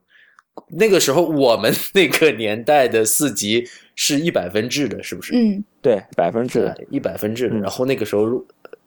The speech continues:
Speaker 1: 如果是，就是过或者不过嘛，是吧？
Speaker 2: 对。
Speaker 3: 对。
Speaker 1: 现在的四级、四六级已经不讲这个了，是吧？
Speaker 2: 现在都是给分数，看大家比分高呗。
Speaker 1: 哎，突然间觉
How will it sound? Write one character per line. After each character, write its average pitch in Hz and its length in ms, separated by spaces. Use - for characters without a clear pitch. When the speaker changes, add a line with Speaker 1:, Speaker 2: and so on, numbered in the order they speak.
Speaker 1:
如 127 140
果 104 140
是， - 120
就 - 160
是 139 80
过 160 260
或 135 120
者 110 80
不 104 120
过 170 220
嘛， - 240
是 - 100
吧？ 208 280
Speaker 2:
对。 113 120
Speaker 3:
对。 - 40
Speaker 1:
现 175 140
在 220 140
的 127 180
四 147 220
级、 113 180
四 156 140
六 147 140
级 117 140
已 101 60
经 120 320
不 202 80
讲 98 240
这 90 80
个 92 80
了， - 160
是 - 100
吧？ - 100
Speaker 2:
现 349 120
在 320 100
都 294 160
是 359 80
给 269 200
分 294 240
数， 302 240
看 - 400
大 294 120
家 294 100
比 - 180
分 254 220
高 254 280
呗。 208 220
Speaker 1:
哎， - 80
突 - 140
然 196 140
间 240 120
觉 302 80